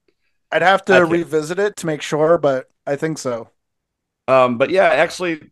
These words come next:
Speaker 2: t-, I was telling these guys right when I get done recording, I'm, I'm firing up Silent Night, Deadly Night five for a watch, 'cause, uh, I actually haven't seen i-, any of the Silent Night, Deadly Nights besides one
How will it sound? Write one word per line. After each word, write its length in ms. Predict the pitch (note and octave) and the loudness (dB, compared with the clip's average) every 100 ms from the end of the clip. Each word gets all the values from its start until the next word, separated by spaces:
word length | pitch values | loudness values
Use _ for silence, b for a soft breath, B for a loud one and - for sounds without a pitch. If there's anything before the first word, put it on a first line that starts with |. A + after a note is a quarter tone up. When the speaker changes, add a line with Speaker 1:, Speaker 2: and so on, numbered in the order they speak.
| - | -12
Speaker 2:
t-, 140 | D#3 | -4
I 80 | C3+ | 0
was 120 | C#3+ | 0
telling 280 | C#3+ D3+ C#3 | 2 0 2
these 200 | C3+ D#3+ | -2 -4
guys 260 | B2+ G#2+ A2 | -2 0 0
right 160 | A2+ C3 | -2 -2
when 100 | C3 | -4
I 60 | |
get 140 | B2+ A2+ | -6 -4
done 160 | B2+ | -4
recording, 500 | A#2+ - B2+ C#3+ A#2 | -4 -6 -4 -4 -4
I'm, 180 | G2 G2+ G2 | -6 -6 -4
I'm 240 | G#2+ G2+ | -6 -6
firing 420 | - B2+ A#2 A#2 | -2 0 2 0
up 100 | A#2+ | -2
Silent 360 | - B2 B2 A#2 | -2 -2 -2 -4
Night, 200 | A#2+ F#2 | -6 -4
Deadly 260 | A#2+ A#2 | -6 -6
Night 200 | A#2 A2+ | -6 -8
five 360 | - A2+ C#3+ - | -4 -2 -2 -2
for 160 | G2 F2+ | -8 -6
a 80 | |
watch, 380 | F2 F2+ - - | -4 -6 -6 -10
'cause, 160 | G#2 F#2+ | -12 -6
uh, 280 | G#2 F#2+ F#2 - _ _ - | -4 -6 -8 -16 _ _ 0
I 140 | C#3 | 2
actually 300 | F3 E3+ E3+ | 2 0 -4
haven't 340 | C#3+ D3 D3 C#3 | 0 0 -2 -8
seen 380 | D3 D3 C3+ - - | -8 -6 -8 -10 -8
i-, 160 | C#3+ | -8
any 260 | C3 C#3+ E3 | -6 -6 -4
of 80 | E3+ | -6
the 80 | D#3 | -8
Silent 420 | - D3 D3 C3+ | -6 -6 -4 -4
Night, 240 | C3+ A2+ | -4 -4
Deadly 280 | G#2+ A#2+ A#2+ | -6 -6 -6
Nights 300 | A#2+ A#2 G#2+ - | -6 -6 -8 -16
besides 640 | G2+ - A2 G#2+ G2+ F2 | -14 -4 -2 0 -4 -10
one 800 | G#2+ G#2+ D3 E3+ B2 G2 F#2+ | -18 -2 0 2 0 -2 -8